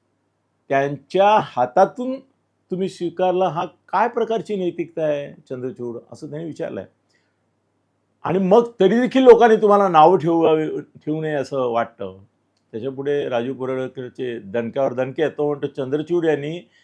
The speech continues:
संविधानाच्या संरक्षणासाठी उभे राहण्याच्या वेळी प्रत्येक वेळेला नमते घेतले आहे.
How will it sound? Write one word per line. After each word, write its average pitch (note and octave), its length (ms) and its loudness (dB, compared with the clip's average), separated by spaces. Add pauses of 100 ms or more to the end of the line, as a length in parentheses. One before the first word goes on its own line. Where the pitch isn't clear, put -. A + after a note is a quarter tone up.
(300)
संविधानाच्या E3 920 0
संरक्षणासाठी C3+ 880 -8
उभे B2+ 280 -6
राहण्याच्या B2 380 -8
वेळी A#2+ 440 -10 (280)
प्रत्येक C#3 420 -8
वेळेला A#2 360 -4
नमते C3+ 520 -8
घेतले G#2+ 360 -12
आहे. F#2+ 420 -8